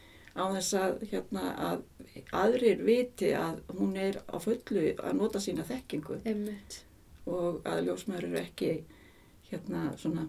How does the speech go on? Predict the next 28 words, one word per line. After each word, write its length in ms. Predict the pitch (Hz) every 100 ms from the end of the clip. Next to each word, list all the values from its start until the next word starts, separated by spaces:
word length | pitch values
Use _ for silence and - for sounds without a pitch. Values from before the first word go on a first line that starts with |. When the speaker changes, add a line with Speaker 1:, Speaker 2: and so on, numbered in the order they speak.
| -
Speaker 1:
bara 200 | 175 165
góða 300 | 190 185 175
kona 240 | 208 175
sem 140 | 165 165
situr 280 | 180 175 202
hjá 120 | 170
konunni 440 | - 208 180 175 156
og 280 | 160 151
veit 180 | 156 160
ekkert 220 | 160 156 165
í 60 |
sinn 200 | 165 151
haus. 300 | 202 359 -
Eins 180 | - 220
og 60 | 202
Speaker 2:
Já. 40 |
Speaker 1:
stundum 300 | 190 226 208
er 60 | 196
talað 400 | 208 214 190 180
um 80 | 185
þegar 240 | 196 185 175
er 60 |
verið 220 | 175 175 170
að 40 |
tala 220 | 190 170
um 60 | 175
heimafæðingar 760 | 202 196 - 175 170 175 175
og, 160 | 156